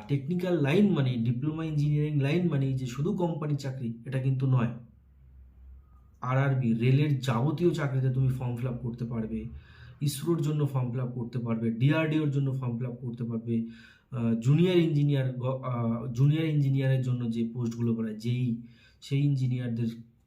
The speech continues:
গভর্নমেন্ট চাকরির ক্ষেত্রে কিন্তু ফর্ম ফিল আপ করতে পারবে, ঠিক আছে? আশা করি বুঝতে পেরেছো। যদি ভালো লাগে একটা লাইক করে দিও, আর,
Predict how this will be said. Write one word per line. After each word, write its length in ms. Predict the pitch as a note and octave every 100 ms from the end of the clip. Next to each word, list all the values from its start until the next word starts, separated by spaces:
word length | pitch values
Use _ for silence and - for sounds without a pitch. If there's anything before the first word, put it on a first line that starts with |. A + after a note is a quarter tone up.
| _ - _
গভর্নমেন্ট 520 | A#2 A#2 B2 B2+ B2+ A#2+
চাকরির 280 | A#2 A#2+
ক্ষেত্রে 240 | A2+ - A#2
কিন্তু 240 | A2+ B2
ফর্ম 260 | B2+ A#2 A2
ফিল 120 | A2+
আপ 80 | A2+
করতে 280 | A#2+ - A#2
পারবে, 360 | G#2 G#2 C#3 - _ _ _
ঠিক 140 | C#3 D#3
আছে? 200 | F3 F3+ - - - -
আশা 220 | B2 C#3
করি 180 | C#3 C#3
বুঝতে 340 | A#2+ A#2 D3+
পেরেছো। 560 | C#3+ C#3+ C#3+ F#3 G#3 - - _ _ - _ -
যদি 200 | B2+ C3
ভালো 260 | C3+ B2 C3
লাগে 180 | C3 C3
একটা 200 | - A#2+
লাইক 260 | A2+ A#2+
করে 200 | C3+ C3+
দিও, 320 | C3 D#3 F3+ - - - -
আর, 540 | A#2+ A2 G#2+ G#2+ A2+